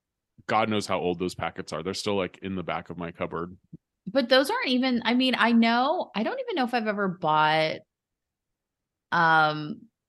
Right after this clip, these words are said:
Speaker 2: I mean, I know I've had my hands on the martini before, I don't, but I don't know if I'm the one who bought it. The one that I know I bought was the mustard bath, which I don't even know if they have anymore. And that wasn't a Goop brand. It was just, like, a,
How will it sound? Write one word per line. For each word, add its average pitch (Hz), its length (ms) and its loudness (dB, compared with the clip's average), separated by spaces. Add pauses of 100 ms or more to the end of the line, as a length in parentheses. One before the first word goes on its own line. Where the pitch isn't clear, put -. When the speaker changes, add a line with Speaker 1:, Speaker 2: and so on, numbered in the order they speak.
(180)
Speaker 2:
I 208 80 2
mean, 240 140 6
I 233 100 6
know 247 140 4
I've 339 140 4
had 339 220 -2
my 233 120 0
hands 170 480 -2
on 160 140 2
the 156 60 -4
martini 151 480 -2
before, 151 320 0
I 147 100 4
don't, 190 140 -4
but 170 100 0
I 190 80 2
don't 262 80 -2
know 302 140 -2
if 226 140 -10
I'm 156 280 0
the 156 80 -4
one 147 140 -4
who 147 80 -6
bought - 360 -2
it. - 360 -8 (640)
The 196 80 4
one 185 280 4
that 339 100 4
I 302 100 4
know 175 300 4
I 180 160 2
bought 143 280 2
was 147 200 -4
the 139 100 -8
mustard 135 720 0
bath, - 400 0
which 160 160 -6
I 147 60 -4
don't 165 120 -6
even 147 120 -6
know 135 60 -6
if 139 60 -10
they 156 100 -6
have 143 260 -6
anymore. 135 280 -2
And 143 100 -2
that 123 120 2
wasn't 165 260 0
a 143 40 -6
Goop 147 300 -8
brand. 135 380 -4
It - 60 -6
was 160 180 -8
just, 147 160 -12
like, 147 220 -8
a, 156 100 -6